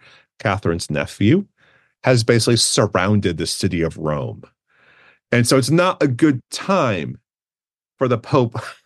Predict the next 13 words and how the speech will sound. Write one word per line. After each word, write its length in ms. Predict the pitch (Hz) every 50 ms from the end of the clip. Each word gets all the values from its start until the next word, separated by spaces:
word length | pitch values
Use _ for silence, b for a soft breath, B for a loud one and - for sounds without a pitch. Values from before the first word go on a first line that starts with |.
| _ _
<laughs> 360 | - - - - - - -
to 240 | - - 147 131 117
give 260 | - - 127 120 117
an 160 | 113 110 107
annulment 500 | 107 113 117 110 107 101 101 98 - - _ _ _ _ _ _ _ _ _ _ _ _ _ _ _ _ _ _ _ _ _ _ _ _ _ _ -
to 200 | - - 123 107
his, 380 | 101 113 107 101 95 92 - - -
uh, 220 | - 98 92 90 -
antagonist's, 1000 | 87 98 101 - - 113 117 110 113 104 98 95 - - - - - - - - _ _ _ _ _ _ _ _ -
uh, 240 | - 85 82 80 78
brother-in-law 720 | 80 - - 101 98 98 95 73 65 60 57 50 50 - - _ _ _ - -
or 240 | - 80 73 71 - _ _ _ -
uncle-in-law. 600 | 87 90 - - 78 67 60 58 - - 101 -